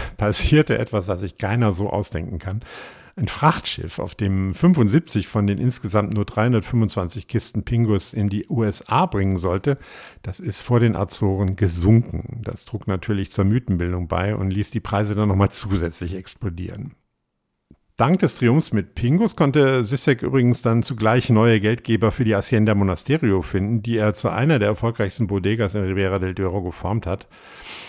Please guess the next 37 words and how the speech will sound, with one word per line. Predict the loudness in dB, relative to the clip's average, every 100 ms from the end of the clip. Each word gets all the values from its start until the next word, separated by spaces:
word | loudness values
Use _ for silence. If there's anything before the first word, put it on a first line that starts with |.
| -20 -12
Aber | -2 2 2 2 0
jetzt | -2 4
wollt | 4 6
ihr | 4
sicher | 8 8 8
wissen, | 6 4 2
wie | 2
der | 4 2
Pingus | 4 4 4 2
denn | 2 2
nun | 2
schmeckt, | 0 -6 -8 -8 -10
der | -10 -8
tausend | -4 -2 -2
Euro | -2 -2 -2 -4
Wein. | -4 -4 -6
Tja, | -4 -4 -4 -10 _ _ _ _ _ _
das | -18 -2
kann | 0
ich | 2 0
euch | -2 -2
leider | 0 0 -4 -2
auch | -2 0
nicht | -4 -2
wirklich | -4 -4 -8 -6
sagen. | -2 0 0 -2
Wir | 0
haben | 0
nämlich | 0 0 -2 -2
nur | -2
jeweils | -2 -2 -2 -4
einen | -4 -2 0 0
winzigen | 2 4 4 2 0 -2
Schluck | 0 0 0
des | 0 -2 -4 -4
zwanzig | 0 0 -2 -4
dreiundzwanzig | -2 0 -2 -2 -2 -2 -4 -4 -8